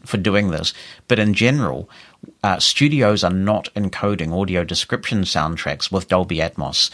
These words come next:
which seems to me incredibly discriminatory. There doesn't appear to be a technical reason for this. Uh, and the fact that blind people,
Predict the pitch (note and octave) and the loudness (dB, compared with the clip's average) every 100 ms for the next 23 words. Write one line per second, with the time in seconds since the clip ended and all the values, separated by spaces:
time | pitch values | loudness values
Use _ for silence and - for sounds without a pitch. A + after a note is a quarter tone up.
0 | - - B2 A#2+ - - - - C#3+ B2+ | -8 -2 0 0 -2 -6 0 2 2 0
1 | A2 G2+ - G#2+ - - C#3 B2 A2+ F#2+ | 0 0 0 -2 -2 0 2 2 2 2
2 | - F#2+ F2 D2+ - E2 F#2+ A2 B2+ A2 | 0 0 0 -2 -4 -2 0 2 2 0
3 | - G#2 F2+ E2 E2 - - - A#2+ - | 0 -2 0 -2 -4 -4 -6 -4 -4 -2
4 | F2+ F2 G2 G2+ G2 - G#2 F3 - - | -4 -2 0 0 0 0 0 2 0 -2
5 | - - - - - F#2+ F#2 F#2 - A2 | -10 -18 -20 -10 -2 0 0 0 2 4
6 | G2+ G2 - - C3 C3+ - A2 F#2+ F#2 | 2 0 -4 -2 0 0 2 0 0 0
7 | A2 C#3 - F#2+ - D#2 | 0 0 0 -2 -2 -6